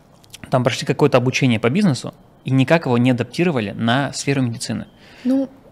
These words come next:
Speaker 2: вот смотрите,
Speaker 1: И
Speaker 2: давайте
Speaker 1: теряется, э, ключевое, что мы работаем с пациентами. Вот. Здесь очень классно, что вы являетесь врачом, и вы примерно понимаете <laughs>
Speaker 2: Я могу
Speaker 1: вот эти
Speaker 2: сказать, вот,
Speaker 1: особенности.
Speaker 2: например, вот из того, что даже мы сейчас, например, обсуждали, а, введение фотопротокола.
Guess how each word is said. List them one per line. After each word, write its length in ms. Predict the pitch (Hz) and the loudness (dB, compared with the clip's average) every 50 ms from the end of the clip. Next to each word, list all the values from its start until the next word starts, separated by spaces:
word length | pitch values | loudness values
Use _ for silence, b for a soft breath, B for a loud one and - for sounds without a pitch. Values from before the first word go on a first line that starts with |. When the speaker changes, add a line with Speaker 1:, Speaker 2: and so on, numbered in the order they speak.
| _ _ - | _ _ -4
Speaker 2:
вот 140 | 233 247 - | -4 -2 0
смотрите, 400 | - 262 247 247 208 180 - 160 | 2 2 2 2 0 0 -2 0
Speaker 1:
И 40 | |
Speaker 2:
давайте 380 | 123 185 - 165 170 160 - 269 | 2 4 6 6 6 4 4 2
Speaker 1:
теряется, 340 | 131 123 120 113 - - - 123 | 2 2 2 2 0 -2 -6 -6
э, 20 | - | -4
ключевое, 440 | - 135 131 - 143 160 180 139 117 | -4 -4 -2 0 2 4 4 2 2
что 160 | - - 113 | 0 0 0
мы 100 | 120 123 | 2 2
работаем 260 | 127 127 131 127 123 | 2 2 0 -2 -2
с 40 | - | -4
пациентами. 520 | - 120 - 151 127 110 - 87 - - _ _ B B B B B B B | -6 -4 0 0 0 0 -2 -6 -12 -14 _ _ B B B B B B B
Вот. 220 | - 110 98 95 - | -6 -4 -4 -4 -4
Здесь 160 | - 156 175 | -4 -4 -2
очень 180 | 180 156 - - | -2 -2 -2 0
классно, 240 | - 170 165 - 117 | -2 -2 -2 -2 -6
что 180 | - - 113 | -4 -4 -2
вы 140 | 110 120 120 | 0 0 0
являетесь 720 | 117 113 107 104 98 98 - 98 107 117 113 107 - - | 0 -2 -2 -2 -4 -4 -6 -8 -6 -6 -6 -6 -6 -6
врачом, 340 | 113 107 110 - 196 208 147 | -6 -6 -4 -4 -2 -2 0
и 40 | 127 | -2
вы 60 | 123 | -2
примерно 340 | - 131 120 123 131 123 113 | -2 -2 -2 0 -2 -2 -4
понимаете 520 | - 104 101 110 127 131 123 - - 127 - | -4 -4 -4 -4 -4 -4 -4 -4 -6 -4 -2
<laughs> 340 | 131 135 127 - - - - | -2 -4 -4 -4 -6 -10 -4
Speaker 2:
Я 160 | 196 196 233 | -2 2 2
могу 220 | 240 247 254 240 247 | 4 4 2 2 0
Speaker 1:
вот 80 | 233 | -2
эти 80 | 233 233 | -2 -2
Speaker 2:
сказать, 180 | 226 254 277 - | -2 0 0 0
вот, 60 | 208 | 0
Speaker 1:
особенности. 260 | 220 202 214 208 - | 0 0 -2 -2 -2
Speaker 2:
например, 320 | 220 214 226 247 254 240 - - - | -2 0 0 0 0 -2 -4 -8 -10
вот 340 | 202 190 196 196 - - - - - _ - | -10 -8 -8 -8 -10 -16 -20 -20 -14 _ -10
из 120 | 196 - | -8 -6
того, 160 | - 214 233 | -4 -2 -2
что 140 | 233 - 226 | -2 0 0
даже 200 | 190 202 190 202 | 0 0 0 0
мы 120 | 208 214 | 0 0
сейчас, 400 | 214 - 202 - 214 196 180 - - | -2 -2 -4 -4 -2 -2 -2 -4 -6
например, 320 | 165 - 180 175 170 170 | -10 -10 -8 -8 -6 -8
обсуждали, 640 | - - - - 180 185 220 240 285 294 233 185 185 - - B B B B B B B B B - | -8 -8 -8 -8 -6 -4 -2 -2 -2 -2 -4 -4 -6 -8 -16 B B B B B B B B B -8
а, 500 | 190 185 180 180 175 175 170 170 - - | -6 -4 -2 -2 -2 -2 -4 -4 -6 -4
введение 400 | - 175 202 190 262 285 277 254 | -4 -2 0 2 4 4 4 4
фотопротокола. 840 | - - 220 - 208 - 202 185 - 190 - 156 151 151 - 165 | 2 0 -2 -4 -4 -4 -4 -4 -4 -6 -6 -6 -6 -6 -8 -10